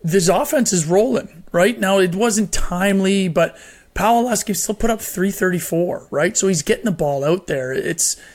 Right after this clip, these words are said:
it's working well when <laughs> they're, they're a well-oiled machine. It just has to, like I said, be timely. But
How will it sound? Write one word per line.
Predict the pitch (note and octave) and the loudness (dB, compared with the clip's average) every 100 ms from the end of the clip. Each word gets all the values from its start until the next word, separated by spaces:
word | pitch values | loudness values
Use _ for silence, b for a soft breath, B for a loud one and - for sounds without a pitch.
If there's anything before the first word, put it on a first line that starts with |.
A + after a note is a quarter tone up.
| B - | B -4
it's | F3+ D#3 | -4 -4
working | D#3+ E3+ G3+ G#3+ G#3 F3 D#3+ | -2 2 2 2 0 0 0
well | D3+ D#3 F#3 | 2 4 4
when | E3+ F3+ D3+ D3+ | 2 0 -2 -2
<laughs> | |
they're, | E3+ - - - | -2 0 -2 -4
they're | E3 C#3+ | -2 0
a | |
well-oiled | B2+ D3 D#3 D#3 D3+ D3 | 0 2 2 2 0 -4
machine. | D3+ - E3+ G#3 | -6 -4 0 0
It | F#3+ | -2
just | D#3 G3+ - | -2 0 0
has | E3 - | -4 -4
to, | D#3 | -4
like | D#3 D#3 | -4 -4
I | |
said, | D3+ E3+ C#3+ - | -2 -2 -4 -4
be | D#3+ | -6
timely. | D3 - D#3+ E3+ D3 A#2+ A2+ B B B B | -6 -4 -2 0 -2 -6 -8 B B B B
But | E3+ D#3+ - | 0 0 0